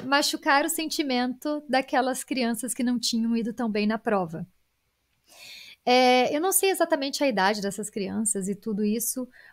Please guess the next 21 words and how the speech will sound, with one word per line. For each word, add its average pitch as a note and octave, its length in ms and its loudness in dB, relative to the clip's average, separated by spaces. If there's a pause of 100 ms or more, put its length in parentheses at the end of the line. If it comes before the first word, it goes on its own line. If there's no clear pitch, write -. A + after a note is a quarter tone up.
(100)
mas B3 720 2
era A#3 280 4
a B3+ 100 4
idade A#3 360 4
suficiente B3 760 4
de A#3 240 -6
fazer B3+ 420 2
prova B3+ 520 4
e C#4+ 60 0
ter D#4 240 0
nota. G#3 580 -2 (600)
E D4+ 300 10
isso F4 200 2
me F4+ 120 6
fez F4+ 260 0
pensar, C#4+ 680 2
sabe? B3+ 320 -2
Me B3+ 100 -2
fez C#4+ 240 -4
pensar C4 520 0
se B3+ 420 -2